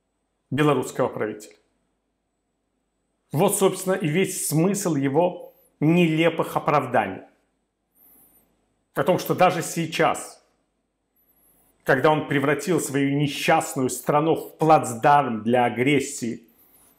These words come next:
одного из самых отвратительных режимов современного мира, он всё равно ещё остаётся большим другом украинского народа,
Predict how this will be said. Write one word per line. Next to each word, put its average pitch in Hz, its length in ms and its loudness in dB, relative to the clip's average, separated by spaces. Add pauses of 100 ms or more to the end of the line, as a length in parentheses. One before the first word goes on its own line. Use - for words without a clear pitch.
(300)
одного 151 320 0
из - 160 -2
самых 175 380 2
отвратительных 143 1000 -2
режимов 131 480 0 (240)
современного 120 640 -4
мира, 175 460 -6 (1400)
он 180 300 0
всё 180 240 4
равно 156 400 4
ещё 208 300 0
остаётся 165 720 -2 (100)
большим 151 800 0
другом 147 640 0 (960)
украинского 151 800 0
народа, 120 680 -2